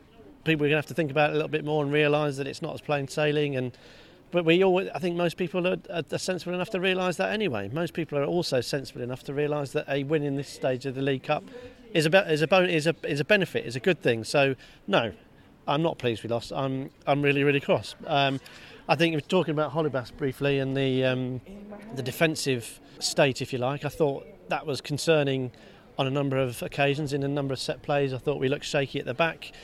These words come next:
and Holebas being sent off and suspended, uh, to no one's surprise for Saturday, does remind us that perhaps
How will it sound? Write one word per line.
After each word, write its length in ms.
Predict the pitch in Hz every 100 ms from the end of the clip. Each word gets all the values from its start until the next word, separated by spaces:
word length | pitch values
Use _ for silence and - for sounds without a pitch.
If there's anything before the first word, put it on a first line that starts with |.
| - -
and 200 | 139 127
Holebas 680 | 127 143 127 127 - - 220 - - - - 175
being 180 | 135 127
sent 300 | - 127 139
off 160 | 120
and 100 | 135
suspended, 680 | - - - 139 131 135 - - - -
uh, 160 | - 120
to 120 | -
no 200 | 139 143
one's 200 | 135 127
surprise 640 | - - 139 127 123 117 - - -
for 140 | 131
Saturday, 380 | - 156 127 123
does 260 | 156 139
remind 380 | 139 147 147 143
us 160 | 147 -
that 160 | 151
perhaps 480 | - 139 147 - -